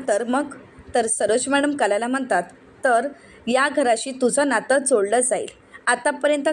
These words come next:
खरे या आडनावाने ओळखली जाणारी कला खरे, त्यानंतर कायमची कला अद्वैत चांदेकर होईल." आता हे ऐकल्यानंतर आबांचा आनंद काही गगनात मावत नाही,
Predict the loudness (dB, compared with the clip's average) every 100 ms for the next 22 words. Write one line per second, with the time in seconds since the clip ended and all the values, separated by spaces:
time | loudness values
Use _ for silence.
0 | 0 2 2 0 -2 -2 0 0 0 0
1 | 2 2 2 0 0 0 -2 -4 0 0
2 | 0 -2 -4 -4 -8 -20 _ -4 -2 -2
3 | -4 -2 -2 -2 -6 0 2 2 0 -2
4 | -2 -2 0 0 -2 -4 0 2 2 0
5 | 0 0 0 0 2 2 0 -6 -4 -2
6 | -2 2 0 0 -2 -2 -2 -2 -2 -4
7 | -2 0 2 0 0 -2 -2 -4 -2 -2
8 | 0 -2 0 0 0 0 2 2 2 0
9 | -2